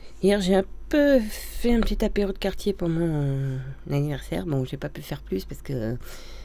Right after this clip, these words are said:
de toute façon, avec le couvre-feu, le covid, euh, voilà. Donc, je me suis limitée aux gens que je côtoie, euh, quasiment assez régulièrement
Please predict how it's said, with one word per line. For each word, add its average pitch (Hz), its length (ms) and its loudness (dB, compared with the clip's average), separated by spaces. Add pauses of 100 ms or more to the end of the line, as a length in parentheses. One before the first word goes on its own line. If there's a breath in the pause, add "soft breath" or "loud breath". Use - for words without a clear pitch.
(200 loud breath)
de 160 100 2
toute 165 200 -2
façon, 170 400 2
avec 147 300 -2
le 147 140 0
couvre-feu, 165 640 0
le 165 120 0
covid, 156 500 -2
euh, 139 220 0
voilà. 143 300 -2 (280)
Donc, 151 160 2
je 160 80 -4
me 165 100 -2
suis 180 160 -4
limitée 175 300 2
aux 180 80 2
gens 165 160 0
que 156 80 -6
je 147 100 -8
côtoie, 175 360 -2
euh, 139 180 2 (800 loud breath)
quasiment 170 640 6 (200)
assez 202 280 2
régulièrement 190 720 6